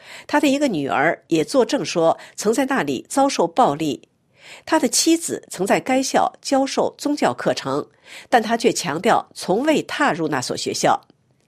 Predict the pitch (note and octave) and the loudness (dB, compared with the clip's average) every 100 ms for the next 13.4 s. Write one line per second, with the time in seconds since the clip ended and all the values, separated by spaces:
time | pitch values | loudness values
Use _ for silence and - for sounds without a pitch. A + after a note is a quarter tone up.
0 | _ - - - G3 A3+ G#3 B2+ - F3 | _ -18 -10 -2 2 2 2 -6 0 0
1 | E3+ - - - C4 E4+ B3+ G#3 A3+ F3+ | 0 -4 -20 -4 2 2 2 0 2 2
2 | C#3 C3 E3+ - - - D4+ - G#3 D3+ | 0 2 0 -2 -2 0 0 0 -2 -2
3 | C4 - - - C#3+ B2+ D#3+ D#3 C#3+ - | -2 -2 -4 -2 0 0 -2 2 2 0
4 | - - - C4 A#3 A3 D#4 C4 B3+ B3 | -6 -20 -4 -2 0 0 0 0 0 0
5 | A2+ - G#3+ F3+ B2+ - - - D4+ G3+ | -2 -2 0 0 0 -6 -16 -2 -2 0
6 | A3 D#3 A3 C#3+ - C3 E3 - B3 B3+ | 2 2 2 2 -2 -4 -4 -2 -2 2
7 | B3 A#3 - _ _ - - - C#4+ D#3+ | 2 0 -6 _ _ -20 -4 0 2 2
8 | F#2+ - - - A3 A3 E4+ D4+ F#3+ E3 | 0 0 -6 2 2 4 2 2 0 -4
9 | - A3 - A#2 - _ - E3 C4 B3+ | -2 -2 -2 -4 -8 _ 0 2 0 2
10 | D#3+ - G#3 G3+ G3+ D3+ A3 C4+ - B2+ | 2 2 -2 -2 0 -2 0 0 -2 0
11 | D#3+ - - - C3+ - - A3 - - | 2 0 -4 -4 -4 -2 2 2 2 -12
12 | - - C4 A#3+ B3+ - D3+ C4 B3+ D3+ | -20 -2 0 2 0 2 0 2 0 0
13 | C#3+ D3+ C#3+ | -2 2 2